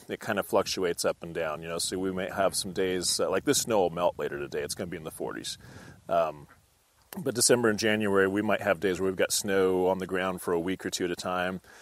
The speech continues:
and then it all melts, and it'll warm up to the fifties even, uh, and then it'll drop back down. Just,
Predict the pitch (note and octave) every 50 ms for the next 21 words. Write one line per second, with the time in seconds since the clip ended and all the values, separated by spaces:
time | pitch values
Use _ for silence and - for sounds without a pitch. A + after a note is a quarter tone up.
0 | - - - - F#2 G2 F#2+ F#2 F#2 F#2+ F#2 F2+ F2+ F#2 G2 G2+ G2 - - -
1 | - - G#2+ G2+ G#2 G#2 G#2 G2+ G#2 G#2 G2 G#2 G2+ G2+ G2+ G2+ F#2 E2+ F#2 F#2+
2 | G2 G2 - - - - F#2+ G2 G2 F#2 - - A2 A2 - - F2+ E2+ D#2 D#2
3 | D#2+ C#2+ C#2 C#2+ - - - - - - - - - - _ _ - - D2+ D2+
4 | D#2 D#2+ E2+ E2+ F2 F2 F2 F2+ F2+ F2 F2 F2+ F2 - G2 F2+ F2 - - G2
5 | F2+ E2+ - - A2 G2+ E2+ D#2 D#2 - F#2+ F#2 - - - -